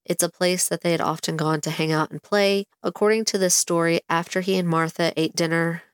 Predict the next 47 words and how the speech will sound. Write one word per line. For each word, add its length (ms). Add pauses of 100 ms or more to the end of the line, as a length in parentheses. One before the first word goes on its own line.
(320)
their 100
dad 280
got 140
upset 440
over 180
something 540 (340)
and 180
they 120
left 300
to 80
get 100
away 180
from 200
him. 400 (200)
David 340
said 420
that 340
he 140
had 180
a 80
twenty 320
dollar 240
bill 440 (220)
and 100
Martha 380
and 120
him 180
started 340
fighting 400
over 280
it. 240 (240)
She 160
slapped 440
him 240
or 140
hit 140
him 140
in 80
the 80
face, 540
and 100
he 100
reacted 540
by 100
pushing 340
her 180
away. 480